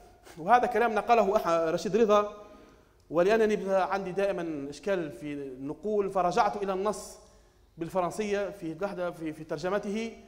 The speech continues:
فوجدت، آه، ما نقل صحيح يعني، ونقلته في الكتاب الن-، الأصل الفرنسي. يقول: "أما أسلوب القرآن فهو الأسلوب الخاص بالله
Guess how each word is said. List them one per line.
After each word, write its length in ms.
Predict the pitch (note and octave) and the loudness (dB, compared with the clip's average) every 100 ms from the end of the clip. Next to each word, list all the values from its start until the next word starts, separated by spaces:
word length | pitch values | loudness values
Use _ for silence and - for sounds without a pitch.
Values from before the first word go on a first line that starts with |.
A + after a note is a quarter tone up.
| - | -8
فوجدت، 380 | F#3+ F3 G#3 G#3+ | -4 0 -2 -2
آه، 460 | G3 F#3 E3 D3+ C#3+ | -4 -4 -6 -8 -10
ما 320 | C#3+ D3 E3+ | -10 -2 0
نقل 380 | G3+ G3 F#3 E3+ D3 D3 | 0 0 0 0 -4 -8
صحيح 360 | C#3+ D#3+ F3 C3+ | -10 -6 -6 -6
يعني، 200 | A#2+ A#2+ - - - | -10 -12 -20 -20 -10
ونقلته 380 | D3 E3 F#3+ E3+ | -8 -4 -4 -6
في 60 | |
الكتاب 320 | D#3+ D#3 E3+ C#3+ | -10 -8 -8 -8
الن-، 160 | D3 | -12
الأصل 300 | D3 D3 D3+ | -12 -12 -14
الفرنسي. 340 | C#3 C3 C3 A#2+ - - - - - | -12 -12 -12 -18 -20 -20 -20 -20 -10
يقول: 360 | E3 E3+ D#4+ D#4+ - F#3+ E3 - - | -6 4 4 4 0 -10 -10 -14 -4
"أما 320 | B3+ B3+ A3+ G#3 | -2 2 2 0
أسلوب 240 | C4 B3 | -2 -4
القرآن 420 | A#3 G3+ A3 A3+ | -2 0 2 2
فهو 200 | A3+ A3 | 2 0
الأسلوب 300 | G3+ G3 A#3 | 0 -2 -2
الخاص 300 | F#3+ A3 G#3+ | 0 2 2
بالله 380 | F3 E3+ E3 C#3+ | 0 0 2 0